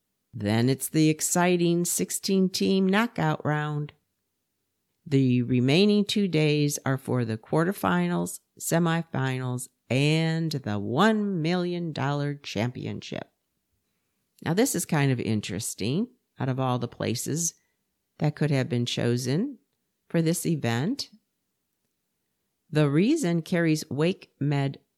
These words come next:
Soccer Park was chosen, according to Muger T S A C E O and founder, was, and I quote John here,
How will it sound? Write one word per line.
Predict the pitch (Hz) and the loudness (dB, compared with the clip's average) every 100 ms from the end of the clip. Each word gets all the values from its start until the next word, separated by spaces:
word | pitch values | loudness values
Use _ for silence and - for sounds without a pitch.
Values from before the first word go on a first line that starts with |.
| _ | _
Soccer | - - 226 294 - 110 | -6 -2 -2 -2 -4 -6
Park | - 110 107 - | -4 -4 -4 -6
was | 110 | -8
chosen, | - 107 101 98 113 196 302 _ _ _ _ _ _ _ _ - | -6 -4 -2 -4 -4 -4 -6 _ _ _ _ _ _ _ _ -6
according | 156 - 160 147 139 | -4 0 2 2 0
to | 131 131 | 0 0
Muger | 123 120 120 131 | 2 0 0 -2
T | 147 - 120 | -2 -2 -2
S | 127 - | -2 -2
A | 120 135 | -2 -2
C | - 123 - 139 | -4 -4 -4 -2
E | 135 | 0
O | 135 156 202 - | 0 0 0 -4
and | - 139 165 | -4 -2 0
founder, | 196 196 175 117 117 175 - _ _ _ _ | 0 0 0 -2 -4 -6 -10 _ _ _ _
was, | 131 175 175 143 175 269 - | -2 2 4 2 0 -2 -2
and | 123 135 - | -2 -2 -2
I | 127 | -4
quote | 156 - 120 120 165 - - _ _ - | -4 -4 -2 -2 -4 -8 -12 _ _ -6
John | 151 139 123 127 | -2 0 0 -2
here, | 143 113 110 135 | -2 -2 -2 -2